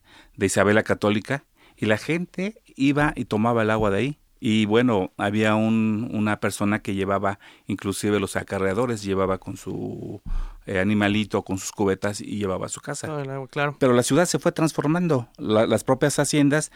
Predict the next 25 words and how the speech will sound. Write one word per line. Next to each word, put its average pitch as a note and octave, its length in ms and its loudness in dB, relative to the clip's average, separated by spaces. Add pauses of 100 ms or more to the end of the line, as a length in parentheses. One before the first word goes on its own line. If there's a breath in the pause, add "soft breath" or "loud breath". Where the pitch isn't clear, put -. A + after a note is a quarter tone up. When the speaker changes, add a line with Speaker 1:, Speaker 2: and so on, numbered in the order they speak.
(140)
Speaker 1:
tenían A#2+ 260 0
sus C#3+ 160 -6
pozos C3 340 -4
con G#2 180 -4
sus G#2 200 -8
poleas. C#3+ 540 -6 (380 soft breath)
Otro C3 260 2
espacio C3+ 460 0
conocido A#2 440 -2
en A2+ 80 -2
esta A2 180 -4
época G#2 260 -2
eran G#2 260 2
las F#2+ 140 0
norias. A2 520 -4 (220)
O - 40 -20
sea, - 140 -2
un A2 80 2
pozo C3 360 2
donde F#2+ 340 0
a F#2 60 -2
través G2 280 0
de A2 60 -6
una A#2+ 140 -4
polea, A#2 380 -6